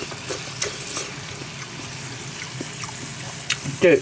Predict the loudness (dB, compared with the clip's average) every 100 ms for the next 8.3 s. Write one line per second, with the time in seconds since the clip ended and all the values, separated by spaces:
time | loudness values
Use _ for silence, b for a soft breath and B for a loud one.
0 | 8 10 10 8 8 10 10 8 8 10
1 | 10 8 6 0 -4 4 10 10 10 6
2 | -6 -8 -6 -6 -6 -6 -6 -6 -6 -6
3 | -4 -2 8 8 10 8 12 12 12 12
4 | 10 10 10 10 10 10 12 12 12 10
5 | 8 8 10 10 10 10 10 8 4 4
6 | 6 6 8 10 12 12 10 10 10 10
7 | 12 10 8 B B B 8 10 12 10
8 | 10 8